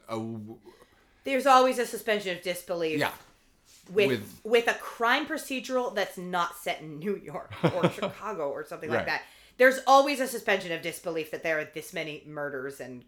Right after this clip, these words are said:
Speaker 2: and
Speaker 1: Mm-hmm.
Speaker 2: crimes and things. I mean, Cabot Cove is a deadly place to live, you guys.
Speaker 1: It is interesting to me listening to you t-, talking about the pl-, the plot and sort of the recap of the pilot that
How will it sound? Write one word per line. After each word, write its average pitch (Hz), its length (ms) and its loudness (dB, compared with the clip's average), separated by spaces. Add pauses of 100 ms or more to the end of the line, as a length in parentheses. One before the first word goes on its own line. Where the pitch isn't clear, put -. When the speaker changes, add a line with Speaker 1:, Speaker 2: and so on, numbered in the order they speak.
Speaker 2:
and 135 120 -8
Speaker 1:
Mm-hmm. 117 140 -6 (160)
Speaker 2:
crimes 131 320 -12
and 131 120 -18
things. - 360 -20 (480)
I 220 80 4
mean, 202 300 0 (680)
Cabot 226 360 4
Cove 165 520 0
is 156 80 -12
a 135 80 -8
deadly 160 420 -4
place 156 320 -10
to 160 80 -18
live, 156 220 -12
you 131 80 -14 (180)
guys. - 500 -12 (640)
Speaker 1:
It 165 160 -12
is 190 480 0 (560)
interesting 135 540 -4
to 110 100 -6
me 104 480 -2
listening 120 420 0
to 107 120 -6
you 101 560 -4 (180)
t-, - 100 -16 (120)
talking 113 420 -4
about 95 400 -4
the 95 300 -6
pl-, - 360 -16
the 107 120 -8
plot 104 440 0
and 95 320 -6
sort 101 160 -8
of 90 60 -8
the 95 80 -6
recap 92 540 -4
of 90 240 -10
the 95 80 -8
pilot 123 540 -2
that 104 440 -6